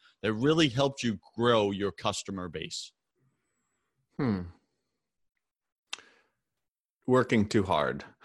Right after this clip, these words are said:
Speaker 2: I w-, if I'm going to be completely honest, when I was building this business, I way overdid it. I burned myself out, out after. It was terrible. And you gotta be careful when you're doing this. But I, I didn't have a life while I was building this business until,
Speaker 1: Okay.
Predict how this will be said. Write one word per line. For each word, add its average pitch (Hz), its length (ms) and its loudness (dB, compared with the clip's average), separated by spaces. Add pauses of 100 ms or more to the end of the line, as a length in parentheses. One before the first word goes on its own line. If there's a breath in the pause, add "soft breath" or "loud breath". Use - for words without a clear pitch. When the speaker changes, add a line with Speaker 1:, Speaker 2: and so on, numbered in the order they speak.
(140 loud breath)
Speaker 2:
I 117 80 2
w-, 135 180 4
if 135 140 4
I'm 117 140 4
going 113 180 6
to 110 80 -2
be 107 100 4
completely 107 420 4
honest, 95 400 -2
when 117 160 2
I 110 80 4
was 107 120 2
building 101 320 2
this 95 140 -2
business, 87 360 -2
I 92 120 4
way 95 240 4
overdid 78 380 -2
it. - 60 -10
I 85 100 -2
burned 98 320 0
myself 90 380 -4
out, - 280 -6
out 85 180 2
after. 80 320 -4
It - 80 -4
was - 120 -10
terrible. 80 460 0
And 82 140 -6
you 101 100 0
gotta 110 180 0
be 101 100 -2
careful 95 420 0
when 85 180 -2
you're 95 120 -2
doing 104 320 0
this. 147 280 -6 (400 loud breath)
But 107 300 2 (520)
I, 123 240 2
I 127 120 2
didn't 117 260 4
have 101 160 0
a 92 60 -4
life - 300 -6
while 58 120 -6
I 60 40 -8
was - 120 -14
building - 340 -14
this - 160 -14
business - 460 -12
until, 107 420 2
Speaker 1:
Okay. - 80 -6